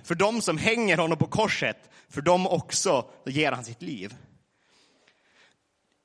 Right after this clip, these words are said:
Det finns ingen mänsklig logik i det Jesus gjorde. Det finns ingen mänsklig logik i att låta sig bli dödad för att alla andra ska få liv.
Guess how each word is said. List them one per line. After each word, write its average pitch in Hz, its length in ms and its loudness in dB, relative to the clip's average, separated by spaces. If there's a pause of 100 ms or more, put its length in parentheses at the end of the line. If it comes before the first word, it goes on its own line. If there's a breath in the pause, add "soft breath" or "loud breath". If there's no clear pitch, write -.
(260)
Det - 80 -6
finns 220 160 2
ingen 226 600 4
mänsklig 202 540 0
logik 190 680 -2
i 156 100 -2
det 156 160 2
Jesus 156 400 -2
gjorde. 139 380 -4 (1040 soft breath)
Det - 60 -14
finns 185 120 0
ingen 233 200 0
mänsklig 214 340 2
logik 202 580 0 (1080 loud breath)
i 175 60 2
att 170 140 0
låta 175 340 2
sig 160 160 0
bli 147 120 2
dödad 147 600 -2 (1400)
för 165 120 2
att 156 120 0
alla 165 360 2
andra 156 380 0
ska - 140 -8
få - 140 -6
liv. 117 360 -12